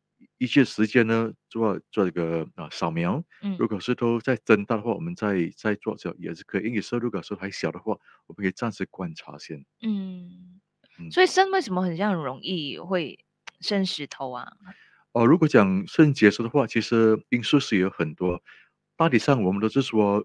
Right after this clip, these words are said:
Speaker 1: 石头是因为喝水不够，其实它的因素是包括我们喝水这个，呃，的，的这个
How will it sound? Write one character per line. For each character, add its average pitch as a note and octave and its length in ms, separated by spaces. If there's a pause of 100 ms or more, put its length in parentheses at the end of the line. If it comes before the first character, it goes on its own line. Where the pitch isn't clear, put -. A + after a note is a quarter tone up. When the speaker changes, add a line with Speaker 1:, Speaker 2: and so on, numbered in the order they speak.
(100)
Speaker 1:
石 - 200
头 G2 220
是 - 160
因 A#2+ 60
为 B2 120
喝 A2+ 320
水 F#2 180 (100)
不 F#2+ 80
够， A#2 260 (280)
其 C3 200
实 C#3+ 260
它 C#3 140
的 - 80
因 C3+ 120
素 C#3+ 140
是 C3+ 220
包 A#2+ 160
括 C3+ 220
我 F#2 100
们 G#3 180 (240)
喝 B2+ 220
水 F2 180
这 F2+ 140
个， G2 480
呃， D#2 280 (440)
的， F2 460
的 E2 260
这 - 120
个 F#2+ 200